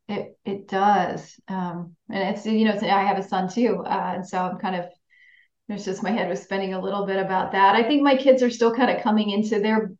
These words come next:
their bodies fully and their understanding of self. They're still, they're still young. So, um, but yeah, that's interesting. Um,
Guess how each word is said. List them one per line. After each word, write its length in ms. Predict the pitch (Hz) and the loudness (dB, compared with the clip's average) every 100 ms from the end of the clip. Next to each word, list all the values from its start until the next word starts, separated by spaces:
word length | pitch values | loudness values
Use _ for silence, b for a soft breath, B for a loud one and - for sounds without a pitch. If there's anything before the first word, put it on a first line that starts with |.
| - | 2
their 180 | 233 226 | 2 6
bodies 480 | 226 233 233 233 | 6 6 6 2
fully 540 | - 240 233 240 240 214 | 4 6 8 6 4 2
and 200 | 214 196 | 0 0
their 280 | 196 196 190 | 2 2 2
understanding 680 | 208 208 - 202 214 208 208 | 2 0 -2 -2 0 0 -2
of 60 | |
self. 300 | 208 226 233 | 0 0 0
They're 160 | 214 202 | -4 -4
still, 400 | - 202 202 - | -6 -6 -4 -8
they're 140 | - 196 | -10 -10
still 260 | - 202 | -8 -6
young. 440 | 190 190 202 254 285 | -4 -2 2 2 2
So, 460 | - 190 190 185 | 0 -2 0 -2
um, 460 | 196 185 180 180 180 _ _ _ _ - _ _ _ _ - | 0 0 -2 -4 -8 _ _ _ _ -20 _ _ _ _ -8
but 140 | 214 | 0
yeah, 300 | 220 185 - - | 2 0 -4 -12
that's 180 | 214 226 | -10 -6
interesting. 640 | - 208 - 170 185 185 _ _ _ _ _ _ B B B _ 214 | -6 -6 -8 -6 -6 -8 _ _ _ _ _ _ B B B _ 6
Um, 440 | 202 190 190 | 8 6 2